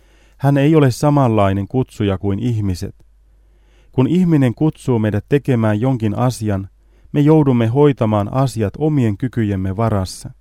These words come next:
Mutta kun Jumala kutsuu, hän myös pitää huolen siitä, että voimme selviytyä hänen antamastaan tehtävästä. Keskeisesti tämä huolenpito on sitä,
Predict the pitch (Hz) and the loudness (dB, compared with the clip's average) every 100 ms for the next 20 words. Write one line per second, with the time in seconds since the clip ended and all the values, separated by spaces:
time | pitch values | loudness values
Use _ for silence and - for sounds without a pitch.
0 | _ _ _ _ _ _ _ _ _ _ | _ _ _ _ _ _ _ _ _ _
1 | 135 - 139 139 131 185 170 131 104 - | -4 -2 0 0 0 0 0 0 0 0
2 | 143 - - 110 98 98 _ _ _ _ | -2 -4 -6 -2 -2 -6 _ _ _ _
3 | - 147 143 135 120 - 143 135 120 135 | 0 2 4 2 0 -4 -2 0 0 0
4 | 160 120 101 95 135 127 107 98 - _ | 0 2 0 -2 -2 -2 -2 -6 -10 _
5 | _ _ - 139 - 135 156 170 127 113 | _ _ -6 -6 -2 -2 2 2 2 0
6 | 151 143 117 110 - 107 95 101 135 127 | 0 0 0 -2 -2 -4 -4 -2 0 0
7 | 110 120 107 104 98 - 98 92 117 113 | 0 -2 -2 -4 -4 -6 -10 -6 -4 -4
8 | - 95 95 - - 131 _ _ _ _ | -6 -8 -8 -12 -20 -20 _ _ _ _
9 | _ _ _ _ _ _ _ _ _ - | _ _ _ _ _ _ _ _ _ 2
10 | 170 - 165 139 139 139 - 127 123 135 | 2 2 0 0 -2 -6 -4 -2 0 0
11 | 156 139 110 113 107 101 98 - 139 - | 2 2 2 -2 -2 -2 -4 -4 -6 -2
12 | 98 | -4